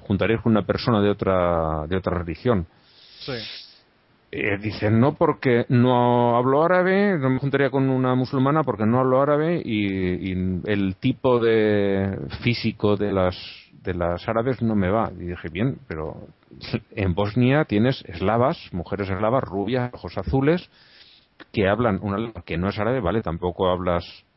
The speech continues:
Speaker 1: eh, serbo-croata.
Speaker 2: Sí.
Speaker 1: Pero, mm, que es que el estereotipo que estaba planteando él es, eh,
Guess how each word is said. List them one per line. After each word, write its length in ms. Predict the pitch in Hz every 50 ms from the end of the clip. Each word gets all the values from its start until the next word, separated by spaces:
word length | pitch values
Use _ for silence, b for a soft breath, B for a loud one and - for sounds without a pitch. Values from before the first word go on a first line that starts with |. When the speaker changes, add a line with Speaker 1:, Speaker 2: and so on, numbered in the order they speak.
| -
Speaker 1:
eh, 520 | 98 90 85 82 - 71 73 58 71 67 - -
serbo-croata. 840 | - - 87 85 85 87 85 98 101 107 117 120 135 139 160 - - _ _ _ _ _ _ _
Speaker 2:
Sí. 140 | - - 131 110 110 - - _ _ _ _ b b b b b b b b b b b _ _ _ _ _ _
Speaker 1:
Pero, 340 | _ 113 98 95 92 92 - -
mm, 600 | 117 104 92 95 92 92 90 90 90 90 87 76 - - - _ _
que 160 | - - - -
es 140 | 95 92 -
que 100 | - 131
el 80 | 113 107
estereotipo 680 | 101 - - 101 98 98 98 - 110 101 - 127 110
que 60 | 117
estaba 200 | 113 - 123 117
planteando 580 | 104 117 113 113 110 117 110 113 117 117 117 120
él 240 | 131 143 160 - -
es, 320 | - 120 135 151 - - -
eh, 640 | - 92 80 82 78 69 60 71 65 - - 62